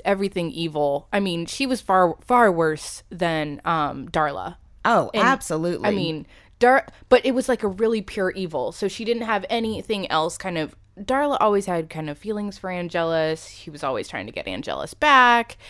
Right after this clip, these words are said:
Speaker 2: Mm-hmm.
Speaker 1: Um, and Drusilla had none of that. She really didn't care.
Speaker 2: Well, and I think it
Speaker 1: Although she did, she did show some remorse when Darla became human again, and she wanted her back. Like,
Speaker 2: Yeah.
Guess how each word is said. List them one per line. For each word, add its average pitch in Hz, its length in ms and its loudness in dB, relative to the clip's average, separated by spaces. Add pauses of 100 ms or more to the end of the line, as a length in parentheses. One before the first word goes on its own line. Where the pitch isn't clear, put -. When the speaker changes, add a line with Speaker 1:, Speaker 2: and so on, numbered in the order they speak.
Speaker 2:
Mm-hmm. 269 240 4
Speaker 1:
Um, 190 480 0 (360)
and 185 460 -2 (1200)
Drusilla 269 440 2
had 440 80 2
none 415 140 6
of 262 80 6
that. - 240 2 (400)
She - 220 2
really 466 200 4
didn't 294 200 2
care. 262 460 2
Speaker 2:
Well, 277 280 4
and 269 180 2 (240)
I 240 100 0
think 294 320 2
it - 240 -2 (340)
Speaker 1:
Although 285 200 6
she 320 180 0
did, 330 280 -2
she 285 140 -4
did 254 180 -4
show 247 240 -2
some 202 380 -4
remorse 170 520 -4
when 156 400 -4
Darla 156 320 -2
became 147 280 -10
human 143 280 -10
again, - 380 -8 (260)
and 160 140 -4
she - 120 -8
wanted 156 280 0
her 135 100 -4
back. - 480 -8 (560)
Like, 226 160 -6
Speaker 2:
Yeah. 185 520 0